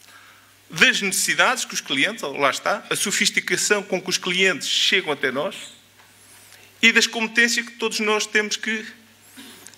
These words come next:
eh, endereçar nesta dita solução. Ainda não disse nada de novo. E neste slide também não vou dizer. Eu até peço desculpa ao Nuno Silva da, da,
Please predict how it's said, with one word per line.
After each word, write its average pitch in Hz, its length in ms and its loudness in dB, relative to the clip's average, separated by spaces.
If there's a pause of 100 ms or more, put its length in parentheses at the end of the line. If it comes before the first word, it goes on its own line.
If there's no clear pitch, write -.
(140)
eh, 160 480 4 (800)
endereçar 175 500 2
nesta 156 280 -2
dita 147 260 -12
solução. - 460 -8 (3250)
Ainda 208 140 4
não 202 140 0
disse 185 200 -6
nada 185 220 2
de 180 80 -16
novo. 131 340 -6 (680)
E 190 60 -4
neste 202 220 2
slide 196 240 2
também 185 200 -6
não 180 80 -8
vou 180 140 -2
dizer. 113 340 -10 (180)
Eu 190 60 -14
até 170 160 -2
peço 185 340 0
desculpa 131 540 -4 (400)
ao 156 100 0
Nuno 175 200 -2
Silva 117 420 -2
da, 127 240 0
da, 123 440 -2